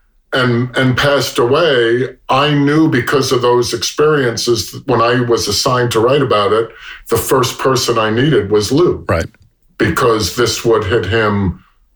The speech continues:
Speaker 1: as, I mean, it hit a lot of people hard, but it would hit him even harder.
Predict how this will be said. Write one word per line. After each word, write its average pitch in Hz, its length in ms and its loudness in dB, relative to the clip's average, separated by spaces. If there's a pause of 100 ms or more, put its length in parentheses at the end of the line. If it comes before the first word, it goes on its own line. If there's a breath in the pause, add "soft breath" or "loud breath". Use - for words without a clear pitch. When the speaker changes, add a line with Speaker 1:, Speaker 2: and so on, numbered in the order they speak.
(500)
Speaker 1:
as, - 260 0
I - 60 -2
mean, 113 140 2
it 101 120 2
hit 123 140 2
a 104 40 4
lot 107 240 4
of - 100 -4
people 104 320 -2
hard, 98 560 0 (280 loud breath)
but 113 140 2
it 107 100 2
would 107 140 2
hit 117 200 0
him 110 300 0
even 107 240 0
harder. 117 540 0